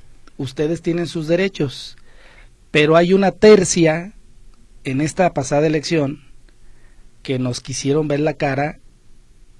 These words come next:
y las diferentes instancias judiciales los pusieron en su lugar. Las primeras,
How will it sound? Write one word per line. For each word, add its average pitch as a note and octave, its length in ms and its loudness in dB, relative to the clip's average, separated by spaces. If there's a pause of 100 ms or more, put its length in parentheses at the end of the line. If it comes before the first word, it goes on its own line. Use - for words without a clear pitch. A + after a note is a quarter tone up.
(380)
y D#3+ 160 -2
las D3 220 0
diferentes D#3 720 0
instancias E3+ 560 0
judiciales E3 560 2
los E3 160 0
pusieron D3+ 420 0
en B2+ 80 -2
su C3 140 -4
lugar. A2 340 -6 (1400)
Las C3 240 -2
primeras, A3 760 4